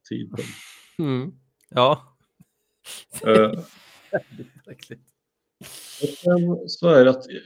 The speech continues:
Speaker 1: rätta mig om jag har fel nu, för jag blir lite osäker på detta, men ytterligare
Speaker 2: Mm.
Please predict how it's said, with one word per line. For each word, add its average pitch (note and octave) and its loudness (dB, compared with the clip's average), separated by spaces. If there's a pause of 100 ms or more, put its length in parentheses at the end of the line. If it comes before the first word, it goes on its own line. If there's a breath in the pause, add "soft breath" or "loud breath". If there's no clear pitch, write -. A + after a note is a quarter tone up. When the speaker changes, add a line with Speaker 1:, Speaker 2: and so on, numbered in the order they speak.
(640)
Speaker 1:
rätta G3 0
mig D#3 2
om A#2 2
jag A2+ 2
har B2 -4
fel C3+ 0
nu, A2 0
för B2+ -6
jag C3+ -4
blir C3 -2
lite A2+ -4
osäker C#3+ -6
på - -6
detta, G#2+ -4
men B2 -2 (100)
ytterligare E3 -2
Speaker 2:
Mm. B2+ -4